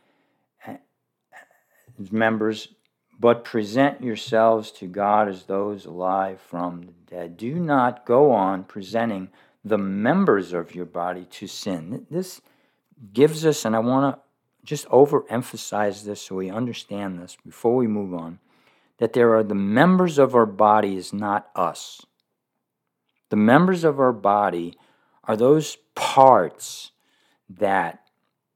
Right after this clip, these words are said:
look at it this way, our eyes, the five senses, and the feeling, and the tu-, and the touching, and the, and the hearing. You know, these senses can be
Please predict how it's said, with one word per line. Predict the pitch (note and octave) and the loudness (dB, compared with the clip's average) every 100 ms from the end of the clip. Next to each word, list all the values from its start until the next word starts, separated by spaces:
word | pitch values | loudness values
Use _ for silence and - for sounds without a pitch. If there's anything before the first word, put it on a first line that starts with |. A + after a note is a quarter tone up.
| _ _ _ _ - | _ _ _ _ -2
look | G#2+ A#2+ | 0 2
at | C3 | 0
it | G#2+ | 0
this | A2+ - G2+ | -2 -2 -2
way, | F#2 | -2
our | E2+ F2+ A2 | -4 -6 -2
eyes, | A2 A2 G#2+ G#2+ G2+ G2+ - _ _ - | 0 2 0 -2 -6 -10 -16 _ _ -14
the | F#2 | -12
five | - - G2+ A2 G#2 | -6 0 2 2 -4
senses, | - - G2 F#2 - C2 - - _ _ _ _ | -10 -8 -8 -8 -16 -20 -20 -20 _ _ _ _
and | F#2+ | -14
the | E2 | -14
feeling, | - - C3+ B2 A#2+ A2 G#2 F#2+ F#2 F#2 _ _ _ _ _ _ - | -16 -10 -4 -2 -2 -4 -6 -10 -12 -16 _ _ _ _ _ _ -16
and | G2 F#2 | -10 -8
the | F2 E2 _ | -10 -14 _
tu-, | - - A#2+ | -16 -10 -8
and | A#2 G2+ F2+ F2+ - | -8 -8 -8 -12 -14
the | G2 | -16
touching, | - - A2+ - - G#2 F#2+ | -14 -4 -4 -4 -10 -8 -8
and | F2+ E2 | -8 -10
the, | D#2+ D#2 _ _ _ _ _ _ _ - A2 | -14 -18 _ _ _ _ _ _ _ -18 -12
and | F#2 | -10
the | |
hearing. | - - - C#3+ C3 A#2+ G#2 G2 F#2+ F#2 _ | -10 -14 -6 -2 2 2 0 -4 -8 -12 _
You | A#2 | -8
know, | A2 - A#2 | -6 -8 -8
these | C3+ F3+ - | -6 -4 -4
senses | - - D#3+ E3+ - - D#3 E3 - - _ _ _ _ _ - | -6 2 4 4 0 -12 -16 -18 -20 -20 _ _ _ _ _ -6
can | A#2 A2+ | -2 -2
be | A2+ A2 | -2 -4